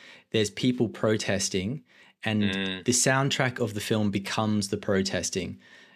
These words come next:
Speaker 1: And that's just a really great, great idea, like, really, really well done.
Speaker 2: I'm so happy you mentioned that 'cause I, I,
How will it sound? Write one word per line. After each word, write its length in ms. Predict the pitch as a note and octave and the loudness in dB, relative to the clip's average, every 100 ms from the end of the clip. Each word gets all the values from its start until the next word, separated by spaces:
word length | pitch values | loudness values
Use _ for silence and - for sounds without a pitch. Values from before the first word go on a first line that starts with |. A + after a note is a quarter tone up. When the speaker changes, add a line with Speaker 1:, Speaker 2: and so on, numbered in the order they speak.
| - | -4
Speaker 1:
And 160 | G#2 G#2+ | 0 0
that's 260 | A2+ - | 0 -2
just 280 | - B2 - | -2 0 0
a 100 | G2+ | -2
really 420 | F#2 A2 A#2 G#2 | 0 0 2 2
great, 680 | E2+ - F#2+ F#2+ G2 F#2+ D2+ - _ _ _ | -2 -6 -8 -4 0 0 -2 -12 _ _ _
great 400 | - A2 A2 G#2 | -14 -4 0 2
idea, 400 | F#2 F2 E2+ D#2 | 0 -2 -4 -4
like, 180 | F#2+ F#2+ | -4 -6
really, 380 | A2 G#2+ A2+ G#2 | -2 2 2 2
really 240 | G2 F#2 | 2 0
well 200 | F2 F2 | -2 -2
done. 380 | E2 F2 E2+ E2 - _ - - - - - - - - | -2 -4 -4 -6 -14 _ -20 -20 -20 -20 -20 -20 -10 -4
Speaker 2:
I'm 120 | G2+ | -2
so 360 | - - C3+ C#3 | 0 4 4 4
happy 240 | D3 C#3+ | 2 0
you 120 | A#2+ | 0
mentioned 360 | G2 G#2+ - A2 | 0 0 0 -2
that 120 | F#2 | -2
'cause 120 | - A2+ | 0 2
I, 80 | A#2 A#2 | 4 4
I, 100 | A#2+ | 2